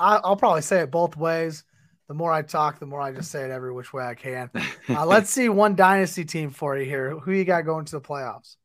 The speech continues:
Speaker 2: Yeah, so this one is a dynasty league. We got super flex, no defense, no kicker, nothing like that. But,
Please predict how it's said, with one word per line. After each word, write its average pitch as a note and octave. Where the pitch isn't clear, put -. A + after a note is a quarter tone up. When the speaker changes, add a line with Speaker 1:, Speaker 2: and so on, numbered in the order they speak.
Speaker 2:
Yeah, C3+
so A#2
this C#3
one D3
is A#2+
a A2
dynasty A2+
league. G#2+
We G2+
got G2
super G#2
flex, G#2
no A#2+
defense, C3+
no A#2
kicker, G#2+
nothing G#2
like F#2+
that. F#2+
But, F#2+